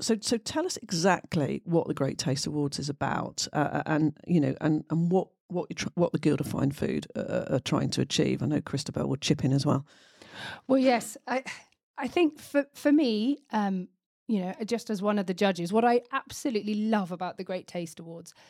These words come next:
Speaker 2: is that really, as long as you are selling your product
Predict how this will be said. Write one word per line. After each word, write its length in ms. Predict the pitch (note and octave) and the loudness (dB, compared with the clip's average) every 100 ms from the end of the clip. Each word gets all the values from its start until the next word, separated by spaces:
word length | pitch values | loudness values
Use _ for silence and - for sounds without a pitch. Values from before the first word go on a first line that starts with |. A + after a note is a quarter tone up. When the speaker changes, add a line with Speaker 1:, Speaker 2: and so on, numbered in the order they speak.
| - _ _ _ | -20 _ _ _
Speaker 2:
is 180 | A#3+ F#3 | -4 0
that 200 | A#3 - _ _ _ _ _ _ - | 0 0 _ _ _ _ _ _ -10
really, 420 | G#3+ C#4+ D4 G#3+ | 2 4 4 4
as 140 | G#3+ B3+ | 2 2
long 160 | D4 | 4
as 160 | F4 C#4+ | 4 2
you 100 | B3+ | 2
are 120 | G#3 | 0
selling 520 | - - G#3 G3+ G#3 | -2 -4 -2 -2 -2
your 120 | F#3+ | -4
product 640 | F#3 D#3+ D3 G#2 - - | -6 -10 -12 -14 -18 -20